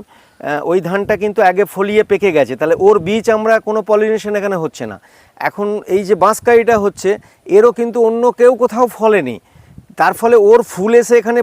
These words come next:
পড়ে যাবে, এটা কোনো ক-, ইয়ে হবে, এরকম কোনো ব্যাপার নেই। এটা যেটা হবে একদম ভার্জিন বাঁশকাঠিই হবে।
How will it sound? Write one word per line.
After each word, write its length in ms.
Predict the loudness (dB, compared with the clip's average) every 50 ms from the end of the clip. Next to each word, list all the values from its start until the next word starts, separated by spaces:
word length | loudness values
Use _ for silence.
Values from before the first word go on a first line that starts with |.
| 0 0
পড়ে 160 | 0 0 2 2
যাবে, 200 | 2 2 2 4 4 4 4 2
এটা 140 | 0 -2 -6
কোনো 200 | -4 -4 -6 -6 -4 -2
ক-, 160 | -4 -4 -2
ইয়ে 180 | -2 -2 -2 -2
হবে, 260 | -2 -4 0 2 2 2 2
এরকম 200 | 2 0 0 0 -2 0
কোনো 100 | 0 2
ব্যাপার 260 | 2 2 2 2 -2
নেই। 200 | -4 -4 -10 -12 _ _ _ _ _ _ _ _ -12
এটা 160 | -4 -2 -2 0 0
যেটা 180 | 0 2 2 0
হবে 180 | 0 2 2 2
একদম 220 | 0 0 -2 -4 -2
ভার্জিন 380 | 0 0 0 0 0 -2 -4 -2 0 0
বাঁশকাঠিই 480 | -2 -2 -2 -4 -6 -6 -4 -4 -4
হবে। 260 | -2 -4 -4 -4 -6